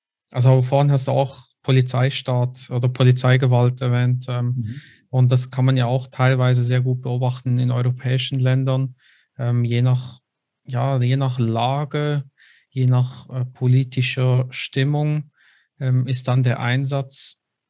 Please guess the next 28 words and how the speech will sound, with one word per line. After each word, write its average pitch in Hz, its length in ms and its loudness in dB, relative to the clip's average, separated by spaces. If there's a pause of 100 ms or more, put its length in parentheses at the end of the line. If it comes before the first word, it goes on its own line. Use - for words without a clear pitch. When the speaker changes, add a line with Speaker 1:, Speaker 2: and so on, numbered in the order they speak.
(160)
Speaker 1:
von 127 280 0
Polizeigewalt 131 1040 4
deutlicher 131 640 0
zu 139 140 -6
sehen 139 340 -2
und, 127 360 -4
äh, 123 360 -4
andernorts 123 640 4
weniger. 151 580 2 (400)
Ja, 135 320 2
wo, 135 120 -4
Speaker 2:
Ja. - 120 -16
Speaker 1:
also 143 340 2
in 143 200 -2
dem 151 180 2
Sinne, 165 220 0
für 143 120 -4
mich 156 240 -4
so 160 80 -6
ist 147 160 -4
so 147 100 -4
die 139 100 -2
Frage, 139 600 -2 (560)
bis 127 280 0
wann 151 280 4
ist 143 180 -2
eigentlich 139 320 2
Polizeigewalt 131 720 0